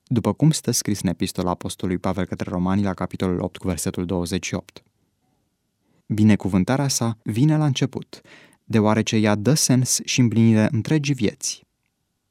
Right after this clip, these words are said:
Binecuvântările lumii sunt înșelătoare și iluzorii. Ele nu pot fi mai bune decât ceea ce ne oferă Dumnezeu, deoarece El este infinit și veșnic în dragostea, înțelepciunea, adevărul și bunătatea sa.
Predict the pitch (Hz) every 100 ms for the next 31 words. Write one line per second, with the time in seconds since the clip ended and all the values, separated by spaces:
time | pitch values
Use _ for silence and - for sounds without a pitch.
0 | _ _ _ 131 139 143 139 147 139 208
1 | 156 95 95 107 101 110 98 101 - 95
2 | 90 107 101 98 - 95 98 98 95 92
3 | - _ _ _ _ _ _ _ _ _
4 | 147 147 156 202 190 117 - 92 85 101
5 | 98 95 98 - 107 98 101 90 92 98
6 | 90 92 95 95 101 - _ _ _ _
7 | _ - 127 123 120 - 127 117 117 117
8 | 110 - 113 151 - 131 120 - 117 101
9 | 107 - 85 90 85 98 98 101 - 117
10 | 113 - 101 95 90 - 110 107 107 -
11 | - _ - 143 131 117 139 139 135 -
12 | 117 104 101 92 98 110 - -